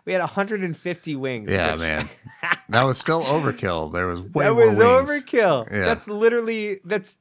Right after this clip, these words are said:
Speaker 1: ten per person when there was so much other shit. <laughs>
Speaker 2: Yeah. There was a lot of food this weekend. Uh,
Speaker 1: Yeah, that was awesome.
Speaker 2: That was another good time. I don't know, man. Dude, the night before going to the, uh, the Drive Shack slash Top Golf style place,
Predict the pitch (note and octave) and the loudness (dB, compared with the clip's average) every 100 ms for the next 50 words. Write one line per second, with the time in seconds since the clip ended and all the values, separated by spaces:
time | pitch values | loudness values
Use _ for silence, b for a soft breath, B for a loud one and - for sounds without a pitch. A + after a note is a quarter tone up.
0 | E3+ - G#3 G#3 G#3 G3 G3+ G3 F#3+ F#3+ | -16 -8 -4 -4 -6 -6 -2 -2 -2 -4
1 | F#3+ - C3 A#2+ A#2 B B B _ _ | -2 -4 -6 -6 -14 B B B _ _
2 | _ _ _ _ _ - D#3+ F3 F3 D#3+ | _ _ _ _ _ -10 -6 -4 -2 -4
3 | D#3 - E3 - - F#3+ F3+ F#3 F#3+ E3+ | -8 -18 -16 -12 -4 -2 -2 -2 -4 -4
4 | - C3+ G#2+ - E3 - - - - D#2+ | -6 -8 -8 -8 -10 -10 -12 -2 0 0
5 | - C3+ _ C3 C3+ E3 D3+ B2+ C3+ C#3 | -2 -12 _ -8 -4 -4 -4 -4 -4 -4
6 | A#2+ C3 A2 E2+ - F2+ E2 E2 - - | -4 -4 -4 -6 -12 -12 -12 -14 -14 -20
7 | _ _ _ - F#2+ E2 F2 E2+ F#2 A2 | _ _ _ -18 -10 -8 -6 -6 -6 -8
8 | F#2+ F#2 F#2+ F2+ E2 - _ _ _ _ | -8 -8 -8 -12 -20 -20 _ _ _ _
9 | D#3 A3 A3+ C4 D4+ E4+ D#4+ D4+ - F#4 | -8 -8 -8 -10 -10 -10 -8 -8 -6 -4
10 | G4+ G4 D#4+ D#4 B B B - F#3 C4 | -4 -4 -4 -6 B B B -20 -6 -4
11 | C#4 - b b b D#3+ G#3 A3+ A3 - | -4 -8 b b b -2 0 -2 -4 -2
12 | A3 A3+ G3+ G3+ F#3+ - F#3+ F3+ F3+ F3 | 0 0 0 -2 -2 -2 -2 0 0 0
13 | F3 C#3 A2+ D3+ E3 D#3 - E3+ E3+ - | 0 -2 -2 2 0 0 -4 -4 -4 -4
14 | D#3 C#3+ - - D#3 - E3+ E3+ - F3 | -2 -2 -4 -2 -4 -2 -2 -2 -2 -2
15 | E3+ D#3+ F3+ F3 E3+ - | -2 -2 -4 -4 -4 -8